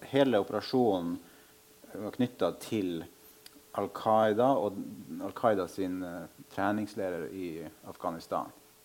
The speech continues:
For det var jo sånn at, eh, eh, bin Laden hadde, eh, etablert seg der i nitten nittiseks, og,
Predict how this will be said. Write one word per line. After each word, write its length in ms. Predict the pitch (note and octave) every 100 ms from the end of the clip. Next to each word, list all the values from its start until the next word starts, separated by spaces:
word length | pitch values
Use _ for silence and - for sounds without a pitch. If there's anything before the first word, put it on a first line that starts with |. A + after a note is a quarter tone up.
| - - - - -
For 120 | - G#2+
det 60 |
var 100 | B2
jo 80 | G#2+
sånn 160 | G#2+ F#2
at, 220 | - -
eh, 300 | G2 F#2 F2+ - - _ - - - - -
eh, 720 | A2+ G2+ F#2+ F#2 F2+ E2 D#2 F#2+
bin 140 | G2 A2
Laden 300 | A#2+ G2 F#2
hadde, 360 | F2+ E2 F2+ F2 E2+ E2 - - - - - -
eh, 200 | G2 E2+ D2+
etablert 440 | - F#2 A2 A2+
seg 120 | - F2
der 180 | F#2+ F2
i 60 |
nitten 800 | F#2+ - F2+ E2 G2 G2+ G#2 G2+
nittiseks, 560 | F#2+ F2 C3+ E3 - - - - - - -
og, 540 | G#2+ G2 F#2+ F2+ F2+